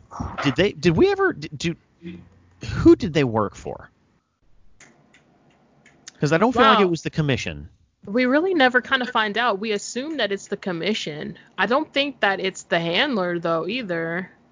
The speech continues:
Speaker 1: No.
Speaker 2: I think they do work for the commission because, I mean, they did get, like, a letter in the tube when they killed the cat lady and
Speaker 1: But
Speaker 2: they
Speaker 1: the,
Speaker 2: took
Speaker 1: that,
Speaker 2: over
Speaker 1: that,
Speaker 2: her house.
Speaker 1: but that came from the handler.
Speaker 2: No.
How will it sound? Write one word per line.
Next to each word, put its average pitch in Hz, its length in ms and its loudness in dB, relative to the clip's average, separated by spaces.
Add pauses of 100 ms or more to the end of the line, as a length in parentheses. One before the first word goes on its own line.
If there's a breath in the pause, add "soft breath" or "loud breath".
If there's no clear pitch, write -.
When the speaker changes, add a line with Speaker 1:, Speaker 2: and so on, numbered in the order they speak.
(120)
Speaker 1:
No. 117 580 0 (680)
Speaker 2:
I 214 120 4
think 359 340 -4
they 226 140 2
do 202 280 -4
work 202 220 -2
for 190 140 -2
the 180 100 -8
commission 175 500 -6
because, 190 240 -2
I 202 60 2
mean, 202 180 2
they 208 140 2
did 233 320 -2
get, 214 360 -2
like, 185 500 2
a 190 60 4
letter 185 640 4
in 190 160 -2
the 165 60 -6
tube 180 560 -2 (220)
when 185 140 -2
they 180 120 2
killed 196 260 0
the 180 60 -4
cat 208 300 0
lady 165 480 -10 (540 soft breath)
and 131 80 -10
Speaker 1:
But 147 60 4
Speaker 2:
they 127 60 2
Speaker 1:
the, 147 80 2
Speaker 2:
took 107 120 -2
Speaker 1:
that, 190 60 0
Speaker 2:
over 175 160 0
Speaker 1:
that, 147 80 2
Speaker 2:
her 185 120 -2
house. 156 280 -6
Speaker 1:
but 131 120 -4
that 123 220 -2
came 156 300 -2
from 107 500 -6 (440)
the 107 80 -6
handler. 98 520 -4 (840 soft breath)
Speaker 2:
No. 180 480 0